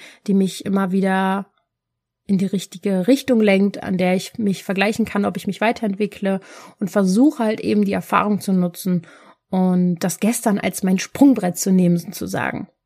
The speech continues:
Das wäre ganz, ganz toll, wenn ihr das so ein bisschen auch versucht. Das wird euch auf jeden Fall weiterbringen. Wenn du auch jemand bist, der viel grübelst oder Gedankenchaos hat, dann ist es ganz, ganz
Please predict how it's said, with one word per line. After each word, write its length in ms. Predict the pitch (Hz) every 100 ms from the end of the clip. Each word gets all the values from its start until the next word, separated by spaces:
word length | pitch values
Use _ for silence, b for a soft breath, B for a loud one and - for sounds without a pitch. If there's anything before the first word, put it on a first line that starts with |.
| _ _
Das 240 | 208 180
wäre 80 | 208
ganz, 220 | 202 196
ganz 180 | 202 196
toll, 280 | - 196 196
wenn 120 | 190
ihr 120 | 185
das 180 | 185 196
so 80 | 208
ein 100 | 185
bisschen 300 | 196 - 196
auch 180 | - 190
versucht. 420 | - 180 214 - B B -
Das 200 | 208 -
wird 140 | 208
euch 180 | - 185
auf 120 | 196
jeden 120 | 208
Fall 200 | 175 202
weiterbringen. 580 | 180 190 - 196 - 196 - B B B B -
Wenn 180 | 240
du 100 | 262
auch 100 | -
jemand 320 | 233 240 214 202
bist, 180 | 196
der 80 | 196
viel 160 | - 196
grübelst 600 | - 226 214 202 185 -
oder 160 | 196
Gedankenchaos 800 | 196 180 170 - - 185 180 180 208
hat, 100 | 202
dann 300 | 190 202 202 B B B B B _
ist 140 | 247
es 160 | 294 -
ganz, 220 | 247 262
ganz 280 | 240 226